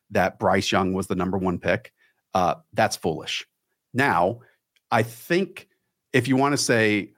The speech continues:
"Well, David Tepper's the billionaire, he's the owner, he has the final say over everything," that's wrong. Yeah, you can say that statement. But what I am trying to stress is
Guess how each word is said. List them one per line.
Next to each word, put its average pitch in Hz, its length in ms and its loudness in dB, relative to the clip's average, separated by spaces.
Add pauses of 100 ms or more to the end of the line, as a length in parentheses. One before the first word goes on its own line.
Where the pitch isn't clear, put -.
(160)
"Well, 113 520 0
David 131 260 -2
Tepper's 139 300 0
the 98 160 0
billionaire, 127 840 0
he's 113 280 -2
the 110 160 0
owner, 110 380 2
he 113 120 0
has 107 120 0
the 104 80 -6
final 104 300 0
say 107 200 2
over 98 220 -2
everything," 113 580 0
that's 104 260 0
wrong. 170 320 0 (400)
Yeah, 151 320 -2
you 147 140 0
can 160 140 2
say 131 140 2
that 113 180 0
statement. 78 280 -4 (220)
But 113 220 0 (180)
what 123 140 2
I 131 240 2
am 139 100 2
trying 123 240 2
to 101 40 -2
stress 117 380 0
is 87 400 -6